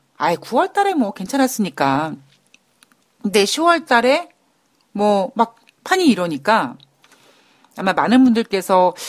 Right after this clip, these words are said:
"아, 십 년 전에 그 꼴 나는 거 아니야?" 이런 아마 걱정들도 많이 하실 겁니다. 그런데, 아, 물론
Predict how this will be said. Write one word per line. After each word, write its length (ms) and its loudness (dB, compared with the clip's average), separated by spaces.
"아, 200 -4
십 200 -6
년 720 4
전에 460 -4
그 140 -8
꼴 180 2
나는 180 0
거 100 0
아니야?" 380 0
이런 540 0
아마 240 -2
걱정들도 640 -4
많이 220 -4
하실 240 -8
겁니다. 560 -4
그런데, 380 -4
아, 520 0
물론 380 2